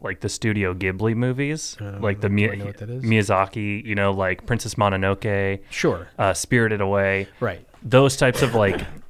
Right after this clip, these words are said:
Speaker 2: But those
Speaker 1: uh,
Speaker 2: are, those are animation, right?
Speaker 1: Those are animation, but they really, like, lean into the fantasy elements of just, like, Japanese folklore. Uh,
Speaker 2: So, yeah, okay, so
Speaker 1: and
Speaker 2: this
Speaker 1: this
Speaker 2: is, this is trying to do, like, a live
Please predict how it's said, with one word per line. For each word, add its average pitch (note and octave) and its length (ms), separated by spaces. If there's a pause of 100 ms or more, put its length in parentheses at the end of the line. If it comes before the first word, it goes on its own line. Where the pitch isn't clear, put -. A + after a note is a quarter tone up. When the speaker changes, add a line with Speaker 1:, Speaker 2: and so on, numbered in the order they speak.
Speaker 2:
But C3+ 120
those C#3+ 160
Speaker 1:
uh, C3+ 60
Speaker 2:
are, B2+ 80
those C3 180
are C3 160
animation, A2+ 520
right? F#2+ 160
Speaker 1:
Those C3 140
are D3 80
animation, B2+ 600
but A#2 220
they A2+ 260
really, A#2+ 480
like, G2+ 320
lean G#2 320
into G2+ 260
the G2 100
fantasy F#2+ 840
elements G2 540
of F#2+ 280
just, - 240
like, F#2 300 (420)
Japanese G2+ 600
folklore. C#3 600 (520)
Uh, F#2+ 380
Speaker 2:
So, D3+ 240
yeah, C#3+ 340
okay, B2 200
so A#2+ 60
Speaker 1:
and B2+ 100
Speaker 2:
this F3 200
Speaker 1:
this F3 100
Speaker 2:
is, C#3 140
this D3+ 160
is C#3 80
trying D3+ 160
to C3+ 80
do, C3+ 100
like, A#2+ 140
a G#2+ 60
live G#2+ 580